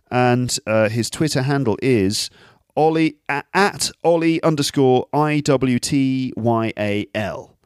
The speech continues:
Okay? Right, I think that's probably it. We did mention in that conversation, um, reading in English and the importance of reading.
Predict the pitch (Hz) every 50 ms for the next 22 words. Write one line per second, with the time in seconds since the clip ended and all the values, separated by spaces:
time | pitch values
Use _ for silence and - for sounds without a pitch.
0 | _ _ _ _ _ _ _ _ - - 123 127 - 156 170 175 202 196 185 _
1 | - - - - - - - - - - _ _ - - - - 117 131 165 196
2 | 190 156 - - - - 135 143 - - - - 208 233 208 - - - 160 147
3 | - - - _ - - - - 190 208 190 175 156 143 - 143 139 139 135 135
4 | 135 _ - 180 190 156 147 - - - - - 143 180 190 165 - - 240 208
5 | 170 180 185 180 156 - - 151 143 139 135 135 131 - - - 139 127 123 -
6 | - 135 127 - - 120 117 - - - - - - - _ - - 120 120 117
7 | 117 117 113 117 107 - _ _ _ _ - 123 123 160 180 180 147 135 104 95
8 | 95 - - 113 113 104 98 101 110 117 - 127 113 107 107 104 - 135 127 95
9 | 104 - 113 98 95 113 131 127 117 92 76 80 95 113